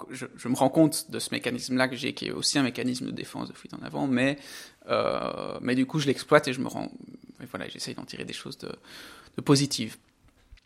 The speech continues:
Et donc, euh, et donc là, on a bu des cocktails, ben voilà, ça c'est, ça c'est une de mes dernières passions, euh, apprendre à faire des cocktails. Mais bon, j'en ai, j'en ai plein d'autres, euh.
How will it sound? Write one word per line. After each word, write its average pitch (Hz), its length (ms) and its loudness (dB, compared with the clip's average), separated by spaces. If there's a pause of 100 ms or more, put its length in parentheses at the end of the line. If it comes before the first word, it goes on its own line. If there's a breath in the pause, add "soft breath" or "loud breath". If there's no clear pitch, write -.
(260)
Et 165 60 -10
donc, 208 340 -8
euh, - 60 -4 (680 soft breath)
et - 60 -12
donc 123 180 -6
là, 131 100 6
on 120 40 6
a 113 80 6
bu 127 100 0
des 117 120 4
cocktails, 156 500 2
ben - 180 -6
voilà, - 200 -8
ça - 140 -10
c'est, - 240 -6
ça - 120 -14
c'est - 160 -6
une - 100 0
de - 80 0
mes - 160 -2
dernières - 320 2
passions, 131 640 2
euh, - 40 -4 (380 soft breath)
apprendre 143 360 4
à 135 60 6
faire 139 160 -2
des 131 100 -4
cocktails. 165 440 -2 (680 loud breath)
Mais 135 140 8
bon, 131 160 8
j'en - 180 -2
ai, - 200 -4
j'en - 120 -6
ai - 80 -4
plein - 180 -6
d'autres, - 480 -4
euh. - 80 -8